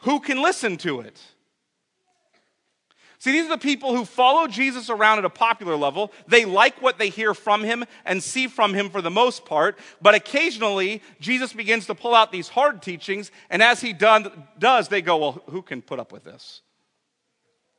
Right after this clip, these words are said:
And they go on in verse sixty-six, and John, it says this, "After this, many of his disciples," not, not the apostles, "but many of his disciples turned back and no longer walked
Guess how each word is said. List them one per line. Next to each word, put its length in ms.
And 120
they 80
go 180
on 140
in 80
verse 180
sixty-six, 640
and 120
John, 240
it 80
says 220
this, 280
"After 320
this, 420
many 300
of 100
his 220
disciples," 640
not, 220
not 280
the 80
apostles, 580
"but 140
many 160
of 80
his 100
disciples 540
turned 320
back 340
and 220
no 140
longer 480
walked 480